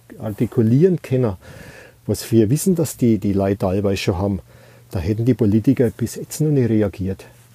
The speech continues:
Aber durch die Jugend sind sie in Zugzwang gekommen. Und das kommt auch wieder. Weil wir merken es als Bauer, ich merke das massiv momentan,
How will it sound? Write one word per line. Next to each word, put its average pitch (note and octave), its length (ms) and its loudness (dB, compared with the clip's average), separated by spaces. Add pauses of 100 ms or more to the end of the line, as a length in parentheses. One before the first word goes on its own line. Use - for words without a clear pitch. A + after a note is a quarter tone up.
(120)
Aber G2+ 160 -2
durch A#2 240 0
die A2+ 100 0
Jugend D3 420 2
sind C#3 200 -6
sie - 120 -8
in A#2 60 -8
Zugzwang - 680 -4
gekommen. F#2+ 360 -2 (340)
Und G2+ 120 -4
das - 160 -2
kommt E3+ 280 4
auch B2+ 160 2
wieder. F#2+ 240 0 (280)
Weil G#2+ 380 0
wir A#2 120 6
merken B2 260 4
es C3 100 0
als A2+ 220 0
Bauer, B2+ 340 -2
ich G#2 160 -2
merke A#2 260 -4
das C3+ 160 -4
massiv - 600 -6
momentan, C3+ 540 0